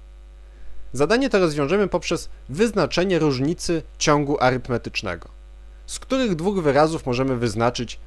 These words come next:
tą różnicę? Oczywiście możemy ją wyznaczyć z wyrazu drugiego i trzeciego. Są to dwa kolejne wyrazy, czyli od wyrazu trzeciego odejmujemy wyraz drugi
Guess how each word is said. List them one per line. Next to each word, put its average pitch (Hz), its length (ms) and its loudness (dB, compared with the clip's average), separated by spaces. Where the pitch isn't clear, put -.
tą 120 220 2
różnicę? 107 500 -4
Oczywiście 190 440 0
możemy 175 280 2
ją 160 120 2
wyznaczyć 139 600 0
z 117 120 -4
wyrazu 127 400 4
drugiego 123 520 0
i 165 80 -2
trzeciego. - 640 -2
Są 143 180 -4
to 127 100 -2
dwa 131 180 2
kolejne 123 400 2
wyrazy, 113 400 2
czyli 127 280 -4
od 147 220 6
wyrazu 120 460 2
trzeciego 110 720 0
odejmujemy 117 640 0
wyraz 95 380 0
drugi 156 380 -2